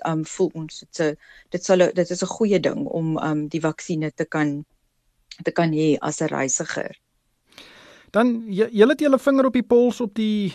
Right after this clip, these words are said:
Speaker 2: Wes-Kaapse ekonomie. Hoe, hoe gaan dit met die Wes-Kaapse toerismebedryf?
Speaker 1: Ehm, dit gaan goed. Ek, ehm, ehm,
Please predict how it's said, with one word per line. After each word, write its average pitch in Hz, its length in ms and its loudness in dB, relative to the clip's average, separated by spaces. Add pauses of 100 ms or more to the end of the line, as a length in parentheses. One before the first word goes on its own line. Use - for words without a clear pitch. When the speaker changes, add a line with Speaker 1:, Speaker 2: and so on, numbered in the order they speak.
Speaker 2:
Wes-Kaapse 196 680 2
ekonomie. 185 680 2
Hoe, 202 140 -2
hoe 277 140 -4
gaan 339 220 0
dit 339 180 -2
met 262 120 4
die 233 320 4
Wes-Kaapse 175 640 2
toerismebedryf? 127 1000 -2 (2000)
Speaker 1:
Ehm, 349 100 4
dit 381 160 0
gaan 370 160 -2
goed. 262 300 6
Ek, 233 200 0
ehm, 240 220 4 (320)
ehm, 214 260 4